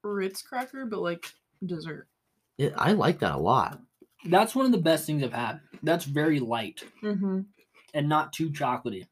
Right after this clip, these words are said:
Speaker 1: And it would be really good with coffee.
Speaker 3: It would
Speaker 2: Mm-hmm.
Speaker 3: be.
Speaker 2: Mm-hmm.
Speaker 3: It'd be good dipped in coffee.
Speaker 1: Mm.
Speaker 2: Hmm.
Speaker 3: That was sweet.
Speaker 2: I don't know about dipped, but
Speaker 3: <laughs>
Speaker 2: okay. Let's see, I need to see, they're, like, on both sides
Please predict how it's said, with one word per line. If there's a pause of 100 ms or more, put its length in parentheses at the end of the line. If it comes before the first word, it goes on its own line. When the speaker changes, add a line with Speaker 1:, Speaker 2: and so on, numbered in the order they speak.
Speaker 1:
And
it
would
be
really
good
with
coffee. (420)
Speaker 3:
It
would
Speaker 2:
Mm-hmm.
Speaker 3:
be. (320)
Speaker 2:
Mm-hmm. (260)
Speaker 3:
It'd
be
good (140)
dipped
in
coffee.
Speaker 1:
Mm. (260)
Speaker 2:
Hmm. (520)
Speaker 3:
That
was
sweet. (600)
Speaker 2:
I
don't
know
about
dipped,
but (380)
Speaker 3:
<laughs>
Speaker 2:
okay. (1160)
Let's
see,
I
need
to (180)
see,
they're,
like,
on (120)
both
sides